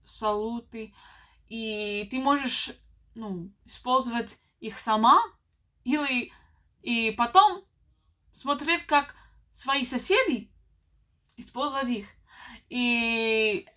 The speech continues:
вообще бесплатное развлечение. И очень красиво, очень весело. И я очень люблю фейерверки. Итак, это пять вещей,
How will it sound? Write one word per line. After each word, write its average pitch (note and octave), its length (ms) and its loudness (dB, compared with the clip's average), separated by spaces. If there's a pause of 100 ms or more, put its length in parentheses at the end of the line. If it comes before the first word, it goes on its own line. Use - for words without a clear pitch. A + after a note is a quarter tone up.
(140)
вообще B3 360 -4
бесплатное G3+ 840 0 (460)
развлечение. F#3+ 840 -6 (300)
И C4 360 0 (120)
очень C#4+ 400 0
красиво, A3+ 640 -4 (360)
очень C#4+ 360 2
весело. G3+ 560 -4 (440)
И G#3 220 -4
я G#3 260 6
очень G3+ 380 -2
люблю F3+ 340 -12 (320)
фейерверки. - 640 -16 (400)
Итак, G3+ 480 -2
это A#3+ 240 -6
пять E4 420 0
вещей, E4 460 -4